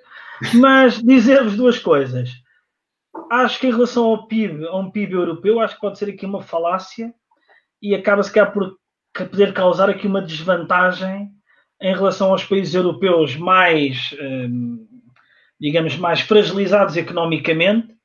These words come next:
E po-, podemos aqui, se já falamos muito de uma Europa a duas vozes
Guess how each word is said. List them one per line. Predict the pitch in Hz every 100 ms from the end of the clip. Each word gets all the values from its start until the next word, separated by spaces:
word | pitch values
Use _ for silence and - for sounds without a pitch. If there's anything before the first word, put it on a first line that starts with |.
| _ _ _ _
E | -
po-, | 202 220 226
podemos | 208 214 220 196
aqui, | 220 - 233 196 151 139 - _ -
se | - -
já | 185 320
falamos | - 226 226 208
muito | 202 233 -
de |
uma | 208 202
Europa | 208 202 - 170
a |
duas | 160 180 143
vozes | 151 180 208 208 -